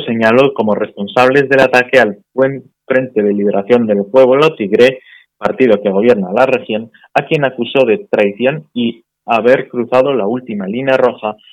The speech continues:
por lo que anunció una respuesta militar. "La situación ha alcanzado un nivel en que ya no se puede prevenir ni controlar con los mecanismos regulares de aplicación de la ley". Aunque sorprendentemente, con la rápida precipitación de los acontecimientos,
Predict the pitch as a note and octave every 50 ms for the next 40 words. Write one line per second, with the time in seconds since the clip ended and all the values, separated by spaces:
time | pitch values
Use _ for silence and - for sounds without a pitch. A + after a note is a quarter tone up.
0 | _ _ _ D#3 D#3 D3+ D3+ D3 C#3+ D3 C#3 C3+ B2+ A2+ G#2+ - B2+ C#3 D3+ -
1 | - C3 B2+ A#2 G#2+ G2+ G2 G2+ F#2 - _ B2 A#2+ - - - G2+ G2+ F#2+ F#2+
2 | F#2+ - A#2+ F#2+ - - - _ _ _ _ _ _ _ _ - A#2 A2+ - B2
3 | G#2+ G2+ G#2 G#2 - C#3 C#3 C3 B2+ C3 C3+ C3 C#3 C3+ C3 C3 C#3 A#2+ G#2+ G#2+
4 | A#2 B2+ C3+ C3 B2+ A#2+ A2+ G#2+ G2 C3+ D3 D3+ C3+ A#2 A2 G#2 G#2 G#2 G2+ G2+
5 | A#2+ C3+ C#3+ D3 C#3 C3 - A#2 A#2 A2+ G#2+ G#2 G2+ G#2 G2+ G#2 G2+ G2 A2 B2+
6 | B2+ - C3 B2 A#2+ - - B2+ C3 C3 C#3+ B2 A2 A2 A2+ - - B2+ A#2+ A#2
7 | G#2+ A2+ A2+ G#2+ G#2 - G2+ A2+ B2+ B2+ - C#3 C3+ - A#2+ G#2 G2 G2+ A2 A#2
8 | C3 C3+ C3+ - G#2+ G2+ - G#2+ G2 G2+ G2 - - B2 A#2+ A2+ A2 G#2+ G#2+ A2
9 | B2+ C3 A2 G2 G2 - _ _ _ _ _ _ _ _ A#2 A#2 G#2+ - A#2+ A2+
10 | - A#2+ G#2+ - - G2+ G2+ G2+ A2 A#2+ A#2+ A#2+ - A2+ A2 A#2+ B2 C3 C3 B2+
11 | - D3 C#3+ C#3+ - _ B2+ A#2+ A2 G#2 G2+ G2+ A2 B2 B2+ C3 C3+ C3+ B2+ -
12 | B2+ C3 B2 B2 A2 A#2+ A2+ A2 - G#2+ F#2+ F#2+ F#2 G2 F#2+ G2 F#2+ F#2+ F#2 F#2
13 | F#2+ G2 - _ G#2 A#2 A#2+ A#2 - C#3+ C#3+ - -